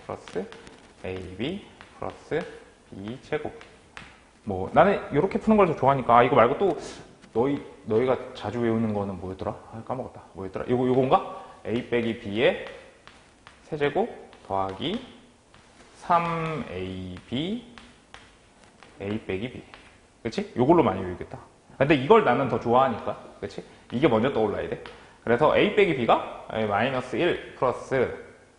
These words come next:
에이비가 삼, 마이너스 삼 해서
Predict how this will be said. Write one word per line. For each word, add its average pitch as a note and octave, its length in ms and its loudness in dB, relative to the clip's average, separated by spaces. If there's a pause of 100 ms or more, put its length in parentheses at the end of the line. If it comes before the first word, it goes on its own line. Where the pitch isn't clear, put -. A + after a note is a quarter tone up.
(200)
에이비가 G#2+ 800 -2
삼, - 340 0 (340)
마이너스 A#2 600 -2
삼 A#2+ 240 -4 (100)
해서 D#3+ 380 -2